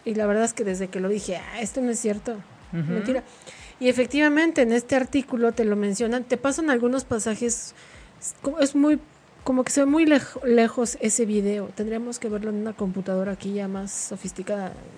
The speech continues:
Speaker 1: Mi teléfono no se ve.
Speaker 2: Ujú.
Speaker 1: Algunas imágenes que sí se ven fuertes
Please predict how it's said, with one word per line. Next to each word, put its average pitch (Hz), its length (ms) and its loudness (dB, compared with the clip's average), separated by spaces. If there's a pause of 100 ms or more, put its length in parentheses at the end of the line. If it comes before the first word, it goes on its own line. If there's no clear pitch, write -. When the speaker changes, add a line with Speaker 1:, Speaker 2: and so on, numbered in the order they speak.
(120)
Speaker 1:
Mi 196 80 -4
teléfono 202 500 -6
no 151 140 -12
se - 180 -12
ve. - 80 -18 (380)
Speaker 2:
Ujú. 160 220 -6 (840)
Speaker 1:
Algunas 277 520 6
imágenes 254 580 4
que 247 100 2
sí 247 140 0
se 254 160 4
ven 214 220 2
fuertes 240 800 0